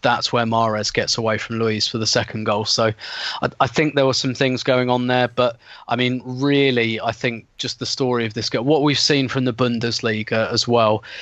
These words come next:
is that what behind closed football,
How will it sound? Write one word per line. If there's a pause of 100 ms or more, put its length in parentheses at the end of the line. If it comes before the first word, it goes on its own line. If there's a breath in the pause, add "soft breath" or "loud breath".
(160 loud breath)
is
that
what (140)
behind
closed
football,